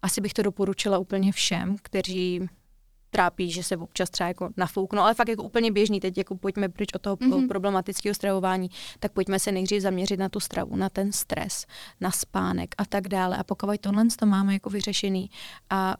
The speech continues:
Speaker 1: chceme, nevím, například posílit imunitu, chceme se cítit jako lépe, eh, víme, že nám to pomůže, nebo jsme těhotné, nebo prostě něco, tak pojďme tam dát třeba nějakou jako kvalitní suplementaci, právě jako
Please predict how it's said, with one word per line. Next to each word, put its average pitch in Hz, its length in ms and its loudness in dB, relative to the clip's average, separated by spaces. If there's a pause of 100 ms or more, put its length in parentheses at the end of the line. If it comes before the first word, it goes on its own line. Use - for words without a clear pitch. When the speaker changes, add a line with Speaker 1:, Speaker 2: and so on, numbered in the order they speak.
(100)
Speaker 1:
chceme, 208 500 2 (240)
nevím, 175 240 -2
například - 480 -4
posílit 226 500 2
imunitu, 175 420 -2
chceme 202 300 2
se 196 220 0 (320)
cítit 208 320 0
jako 202 220 2
lépe, 180 560 0
eh, - 480 -10 (240)
víme, 202 240 2
že 208 80 0
nám 202 160 2
to 233 120 0
pomůže, 180 580 0
nebo 185 240 -2
jsme 240 200 -4
těhotné, 175 640 -2
nebo 196 440 0 (340)
prostě - 260 -2
něco, 185 360 0 (220)
tak 196 140 -4
pojďme 202 260 0
tam 190 180 0
dát 180 220 -2
třeba 190 280 -2
nějakou 180 280 0
jako 180 200 0
kvalitní 185 420 0
suplementaci, 185 880 0 (380)
právě 165 240 2
jako 165 200 -4